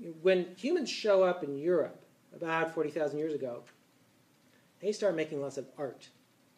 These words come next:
They do cave paintings, they make sculptures, and a lot of researchers think that this kind of expression goes hand in hand with language, uh,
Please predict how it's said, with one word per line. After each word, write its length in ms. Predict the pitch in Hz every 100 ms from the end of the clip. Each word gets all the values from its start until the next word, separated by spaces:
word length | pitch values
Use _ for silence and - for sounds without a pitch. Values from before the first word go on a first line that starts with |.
| _ _ _ _ _ _ -
They 180 | 139 135
do 140 | 131
cave 420 | 127 - 185 180
paintings, 640 | 180 170 156 139 127 113 -
they 160 | 147
make 280 | 131 131 123 - _ _ -
sculptures, 760 | - 208 196 - 165 143 - - _ _ _ _ _ - _
and 120 | 180 170
a 60 |
lot 260 | 180 196 220
of 100 | 196
researchers 460 | 196 196 170 165
think 240 | - 185 170
that 340 | 160 143 - - _ _ _ _ _ _ _ _ _
this 160 | - 226
kind 240 | - 214
of 60 | 190
expression 840 | 170 - 196 185 165 139 127 131 - _ _ _
goes 220 | 160 156
hand 300 | 135 175 160
in 100 | 143
hand 380 | 143 156 147 135
with 120 | 135
language, 720 | 139 147 147 117 - - - _ _ _ _ _ _ _ _ _ _ _ _ _ -
uh, 200 | 135 131